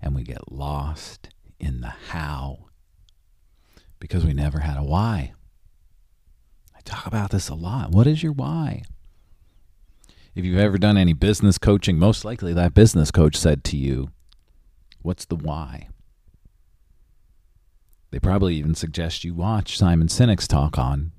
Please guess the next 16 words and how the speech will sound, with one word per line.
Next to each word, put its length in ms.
The 80
Power 340
of 120
Why. 440
What 340
is 420
the 180
why 680
that 100
you 180
want 340
that 240
money? 480
What's 360
the 100
why 800